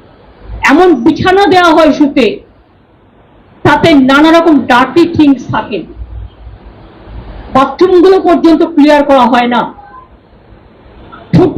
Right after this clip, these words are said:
quality also became very bad। আর এখন আর বলবো কই, রেল ডিপার্টমেন্টও নেই, ওই ডিপার্টমেন্ট মানে ইয়াও হয় ওয়াও হয়। এখন তো আর রেলে বাজেট নিয়ে উঠিয়ে দিয়েছে, রেল মিনিস্ট্রিটা আছে, কিন্তু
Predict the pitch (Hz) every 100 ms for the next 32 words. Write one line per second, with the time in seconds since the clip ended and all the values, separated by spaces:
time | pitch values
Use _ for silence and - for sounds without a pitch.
0 | - 330 320 339 - 381 302 302 302 349
1 | 247 269 311 269 202 262 277 277 247 220
2 | - - - _ _ _ _ _ _ _
3 | - _ - _ - - - - 285 294
4 | 277 349 349 302 311 311 311 269 277 269
5 | 247 285 277 285 311 349 349 453 415 _
6 | _ _ _ - 320 339 302 339 339 269
7 | 339 311 320 311 - - - 294 311 302
8 | 285 294 262 269 262 220 226 - - -
9 | - _ - 240 311 330 320 302 311 262
10 | 277 311 277 302 294 285 311 277 254 240
11 | 294 - _ _ _ _ _ 247 285 302
12 | 254 277 330 - 330 330 302 294 - -
13 | 269 277 311 508 _ _ _ _ - 302
14 | -